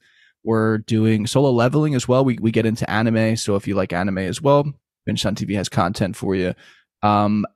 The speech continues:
Avatar: The Last Airbender, another potentially shaky <laughs> adaptation of a well-known and loved source material. And what, uh, the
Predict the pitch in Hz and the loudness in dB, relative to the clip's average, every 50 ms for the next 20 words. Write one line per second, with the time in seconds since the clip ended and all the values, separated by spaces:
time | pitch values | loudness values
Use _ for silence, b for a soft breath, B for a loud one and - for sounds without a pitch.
0 | _ - 113 117 117 117 - 131 123 117 110 110 107 107 110 - - - 110 113 | _ -2 -2 0 0 0 0 0 0 2 2 2 2 2 0 -2 -4 -4 -4 -2
1 | 117 117 110 120 120 120 120 120 123 120 120 117 113 110 110 110 110 107 110 110 | -2 -2 0 0 0 2 2 2 2 2 2 2 2 2 0 0 0 0 0 0
2 | 110 104 - 117 107 - - 113 110 110 101 - 113 113 113 113 110 107 - - | -2 -2 -2 -4 -6 -4 -2 -2 -2 -2 -2 -4 -4 -2 0 0 0 -2 -4 -6
3 | - - - 127 117 113 117 113 - _ _ 127 123 123 127 127 87 117 123 123 | -6 -4 -2 0 0 0 0 -2 -6 _ _ -4 0 0 0 0 0 0 2 2
4 | 123 123 120 123 120 127 - - 135 - 107 - 175 170 - 220 180 214 240 - | 2 2 2 2 0 -2 -4 -2 -2 0 0 2 2 2 2 2 2 2 2 2
5 | - 170 151 139 156 160 156 151 151 - 127 131 135 131 127 127 123 123 120 123 | 2 4 4 4 4 4 2 0 0 2 2 2 4 2 2 0 0 2 2 2
6 | 123 120 120 120 123 131 131 127 127 123 120 123 123 123 120 120 120 123 b b | 2 4 4 4 4 4 2 2 2 2 2 2 2 2 2 0 0 -4 b b
7 | b b b b b b - 120 120 120 117 113 117 117 117 117 113 117 - - | b b b b b b -4 -2 0 2 2 2 4 4 2 2 0 -4 -4 -2
8 | - 123 117 113 117 - - 98 80 - _ - - 117 113 110 110 107 107 107 | 0 2 2 2 2 0 0 -2 -2 -4 _ -4 -2 0 2 2 2 2 2 2
9 | 107 107 107 110 b b b b b _ _ - 110 110 110 110 110 90 131 127 | 2 2 0 -2 b b b b b _ _ -2 0 2 2 2 2 2 0 0
10 | - - 117 113 101 - 123 120 117 117 113 113 110 104 85 | 0 -2 -2 -4 -2 -2 0 0 2 2 0 0 0 -2 -4